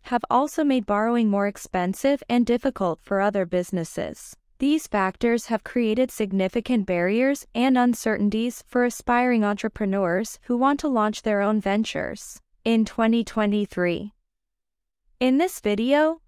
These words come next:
we will explore some of the challenges that starting a business in twenty twenty-three entails. Number one.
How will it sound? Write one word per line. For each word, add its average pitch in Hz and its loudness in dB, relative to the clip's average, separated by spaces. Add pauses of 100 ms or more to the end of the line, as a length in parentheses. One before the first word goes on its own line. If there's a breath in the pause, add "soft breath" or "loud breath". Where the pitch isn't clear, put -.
(100)
we 269 2
will 330 0
explore 294 0
some 247 0
of 262 0
the 214 0
challenges 208 0
that 180 -2
starting 254 0
a 220 2
business 196 -2
in 208 0
twenty 240 2
twenty-three 202 -2
entails. 196 -4 (1040)
Number 214 4
one. 170 -2